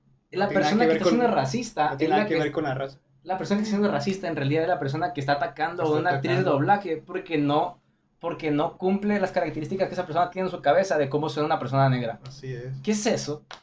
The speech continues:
Speaker 1: Perdón, ya me alteré.
Speaker 3: <laughs> Entonces, o sea, pensando la palabra, por ejemplo, la palabra negro.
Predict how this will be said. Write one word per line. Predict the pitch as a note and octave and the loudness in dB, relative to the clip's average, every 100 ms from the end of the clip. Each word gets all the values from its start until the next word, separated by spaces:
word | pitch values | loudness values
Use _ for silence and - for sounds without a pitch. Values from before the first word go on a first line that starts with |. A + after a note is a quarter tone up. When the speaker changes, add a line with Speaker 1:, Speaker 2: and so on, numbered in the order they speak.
| - - - _ _ _ _ - | -20 -20 -20 _ _ _ _ -12
Speaker 1:
Perdón, | B2 A#2+ | -8 -4
ya | B2+ | -2
me | B2+ | -2
alteré. | A#2 G#2+ - - D3 - A3 - - | -4 -12 -14 -10 -6 -4 -2 -4 -4
Speaker 3:
<laughs> | C3+ - - _ _ - | -12 -14 -20 _ _ -14
Entonces, | D3 D#3 D#3 | -4 -2 0
o | F#3+ | 4
sea, | E3 - | 2 2
pensando | D#3+ D3+ G3+ G#3 - _ - | 0 2 2 2 0 _ -6
la | E3 - | -4 0
palabra, | C#3+ C#3 F3 F#3+ - _ _ _ _ - | 2 4 4 0 -6 _ _ _ _ -8
por | C#3 | -6
ejemplo, | C3+ B2+ | -2 -2
la | A#2+ | -2
palabra | A#2+ C#3 | -4 -4
negro. | D3 C3+ A2+ - | -2 -2 -4 -8